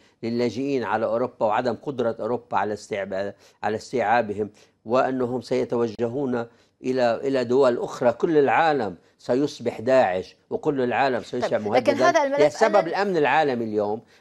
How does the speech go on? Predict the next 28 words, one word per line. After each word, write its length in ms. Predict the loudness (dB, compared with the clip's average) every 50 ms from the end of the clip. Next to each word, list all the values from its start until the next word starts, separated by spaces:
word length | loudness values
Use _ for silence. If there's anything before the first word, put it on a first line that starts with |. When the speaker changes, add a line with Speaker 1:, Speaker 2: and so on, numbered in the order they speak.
| _
Speaker 1:
اليوم 340 | -2 2 4 4 4 4 2
Speaker 2:
مم. 60 | 0 -8 _ _ -4 -4
Speaker 1:
الأمن 380 | -2 -2 -2 -4 -2 2 4
العالمي، 680 | 4 4 4 4 2 2 0 0 0 0 -2 -2 -4 -6 _ _ _ _ _ _ _ _ -6
يعني 140 | -6 -4
الأمم 160 | -2 2 2 2
المتحدة 540 | 2 0 -6 0 0 0 0 0 -2 0
يجب 300 | 2 2 2 2 2 0
أن 180 | -2 -2 -6 0
تبدأ 340 | 0 0 0 2 -2 -4 -2
بهذا 340 | 0 -2 -2 -2 0 -2 -2
الموضوع، 500 | -2 -2 -4 -4 -2 -2 -2 -2 -4 -4 _ _ _ _
مش 160 | -8 -8 -2
بس 380 | 0 -2 -2 -2 -8 -14 -14 -14
الدول 320 | 0 2 4 6 6 4
الأوروبية. 600 | 2 0 -2 -2 -4 -4 -6 -8 -4 -4 -4 -6 -6 _ _ _ -8
الأمن 400 | -4 -2 0 0 0 0 2 4
العالمي 680 | 4 4 4 4 4 4 4 4 2 0 0 2 4
هو 120 | 4 4 4
مهدد. 320 | 2 0 0 -2 2 2
أنا 280 | 2 4 4 4 4 4
عندي 300 | 2 2 2 2 2 4
Speaker 2:
فرنسا، 140 | 4 4
Speaker 1:
كلام. 240 | 6 6 4 4 4
Speaker 2:
فرنسا 220 | 2 0 -2 -6 -2
برأيك 320 | 0 0 0 0 -2 -4
ستت-، 520 | -6 -10 -8 -8 -6 -4 -2 -2 -2 -4 -8
ستغير، 720 | -8 -10 -8 -6 -6 -4 -2 -2 -2 -2 0 0 0 0